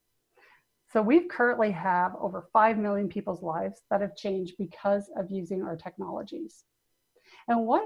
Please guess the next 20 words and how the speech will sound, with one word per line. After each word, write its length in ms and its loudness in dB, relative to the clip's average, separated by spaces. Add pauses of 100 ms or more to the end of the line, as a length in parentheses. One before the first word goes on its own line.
(140)
H 320 2
P 180 0
T 240 0
does, 420 2
in 160 -2
essence, 580 -4
is 280 -4
clears 600 0
the 60 -4
brainstem. 680 0 (600)
So 120 -2
remember, 300 4
the 80 4
brainstem 880 4
is 140 -4
the 80 -4
pathway 840 -4 (320)
that 240 2
literally 460 2
allows 340 0